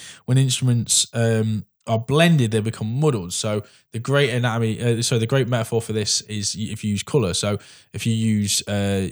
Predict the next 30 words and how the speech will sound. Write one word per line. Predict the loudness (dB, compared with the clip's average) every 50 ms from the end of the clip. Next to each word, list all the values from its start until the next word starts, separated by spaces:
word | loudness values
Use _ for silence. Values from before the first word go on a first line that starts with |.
| -8 -14 _ _ _ _ _ _ _ -6
you | -2 -2 0
know, | 0
like | 0 0 0 -2 -2 -2
a, | -2 0 0 0 0 0
um, | -2 -2 0 0 0 0 -2 -4 -6 -8 _ -8
blue | -2 2 2 4 4
and | 2 2 2
yellow, | 2 2 4 4
you'll | 2 2 2 0
get | 0 0
a | 0 2
green. | 4 4 4 4 2 0 -2 -6 -6 -10 _ -8
Great, | -2 0 2 2 2 0 -2
you | -4 -6
can | -6 -6 -8
create | -2 0 2 2 2 0 -2 -4 -6 -6 -4
something. | -4 -2 -2 -2 -4 -6 -10 -12 -12 -14 -20 -20 -20 -20 _ _ -4
But | -4 -4
if | 0 2
you | 2 2 2
put | 2 -2 -4 -4 0
too | 2 2
many | 2 2 0
colours | 0 0 0 0 0
in | -2
it, | -2
you'll | 0 -2 0
eventually | 0 0 -2 0 -2 -2
get | -2 -2 0
brown. | 0 0 0 0 -2 -8